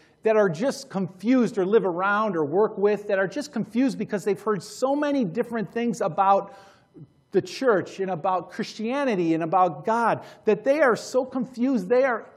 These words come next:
literally in the dark spiritually. And, and the Word of God that came to us from God is the written Word that we can help people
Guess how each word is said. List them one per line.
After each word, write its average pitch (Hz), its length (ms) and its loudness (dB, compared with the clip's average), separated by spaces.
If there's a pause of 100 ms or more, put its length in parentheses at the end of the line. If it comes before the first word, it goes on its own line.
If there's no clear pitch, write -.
literally 226 520 -2
in 208 100 -4
the 190 60 -2
dark 208 380 -2
spiritually. 190 880 -8 (760)
And, 196 220 -4
and 208 140 0
the 208 100 10
Word 262 260 6
of 208 160 2
God 190 480 4 (200)
that 185 360 0
came 254 320 0
to 240 160 0
us 196 160 2
from 175 220 -6
God 180 320 -4
is 165 160 -4
the 185 120 -2
written 220 440 -4
Word 214 240 6
that 190 100 2
we 196 160 -2
can 214 160 -2
help 240 460 0
people 175 580 -2